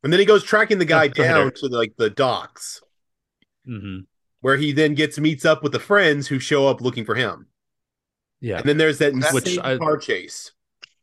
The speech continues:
Speaker 3: And this
Speaker 2: The,
Speaker 3: is the
Speaker 2: the
Speaker 3: Mach
Speaker 2: insane
Speaker 3: one,
Speaker 2: car chase.
Speaker 3: Mach one armor at this point too, right?
Speaker 2: Yeah, the Mark one armor, yeah.
Speaker 3: <laughs> If you will.
Speaker 2: Um,
Speaker 3: Which,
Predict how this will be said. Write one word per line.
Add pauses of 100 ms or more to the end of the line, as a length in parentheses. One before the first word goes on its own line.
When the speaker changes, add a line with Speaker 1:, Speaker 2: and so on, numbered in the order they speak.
(600)
Speaker 3:
And
this
Speaker 2:
The,
Speaker 3:
is
the
Speaker 2:
the
Speaker 3:
Mach
Speaker 2:
insane
Speaker 3:
one,
Speaker 2:
car
chase. (100)
Speaker 3:
Mach
one (160)
armor
at
this
point
too,
right? (140)
Speaker 2:
Yeah,
the
Mark
one
armor,
yeah. (100)
Speaker 3:
<laughs>
If
you
will. (600)
Speaker 2:
Um,
Speaker 3:
Which,